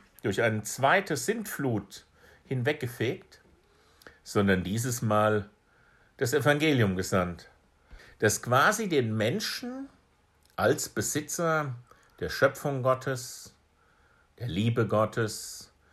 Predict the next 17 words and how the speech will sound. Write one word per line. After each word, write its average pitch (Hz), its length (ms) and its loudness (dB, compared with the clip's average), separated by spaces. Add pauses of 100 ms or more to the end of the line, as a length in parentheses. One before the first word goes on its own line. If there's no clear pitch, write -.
(200)
der 135 120 8
Verheißung 190 680 4
Gottes, 208 460 -2
der 170 180 0
Hoffnung 220 480 4
Gottes 226 720 -2 (480)
und 170 120 0
des 180 180 2
Miteinander 120 760 2
Gottes 117 680 0 (1120)
eigentlich 170 880 4
die 107 100 -6
Gewalt 113 920 0 (180)
und 127 140 -4
die 117 100 0
Verfügung 120 580 -2
hätten, 120 580 -2